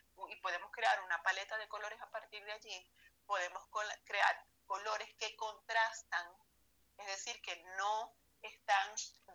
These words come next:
eh, junto en la, el círculo cromático, sino que se oponen, que también podemos utilizarlos para crear nuestros diseños. Entonces allí podemos ir evaluando diferentes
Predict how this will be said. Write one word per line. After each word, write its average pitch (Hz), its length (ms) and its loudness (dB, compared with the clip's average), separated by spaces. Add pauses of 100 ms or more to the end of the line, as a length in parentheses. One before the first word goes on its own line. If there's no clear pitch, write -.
eh, 185 500 4
junto 226 760 -2
en 190 460 -2
la, 160 340 6
el 196 60 -10
círculo 226 460 -4
cromático, 220 640 0
sino 165 280 -8
que 202 120 -8
se - 280 -2
oponen, 226 560 0 (420)
que 277 120 -2
también 254 360 4 (220)
podemos 226 440 0
utilizarlos 208 720 -2
para 175 220 0
crear - 380 -2
nuestros 196 360 -10
diseños. 190 560 -4 (340)
Entonces 226 380 -4
allí 254 380 0 (220)
podemos 214 420 2
ir 254 100 -2
evaluando 247 720 4 (280)
diferentes 226 540 -2